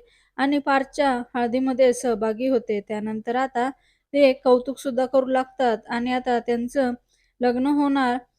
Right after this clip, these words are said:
हळदही लागते हे बघून आता मानिनीच्या अगदी मनासारखं होत असतं आणि तिला फारच आनंद होत असतो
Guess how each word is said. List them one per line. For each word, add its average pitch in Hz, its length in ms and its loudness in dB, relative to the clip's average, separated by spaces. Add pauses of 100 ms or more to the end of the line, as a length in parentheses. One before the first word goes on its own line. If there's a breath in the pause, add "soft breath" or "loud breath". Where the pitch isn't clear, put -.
(200)
हळदही 262 460 2
लागते 262 440 2 (100)
हे 247 120 6
बघून 254 420 0
आता 247 400 -2 (360)
मानिनीच्या 269 720 0 (760)
अगदी 254 300 2
मनासारखं 269 580 2
होत 269 260 2
असतं 262 440 0
आणि 247 280 -2
तिला 262 200 2
फारच 254 420 0
आनंद 247 320 -2
होत 240 260 0
असतो 226 400 -2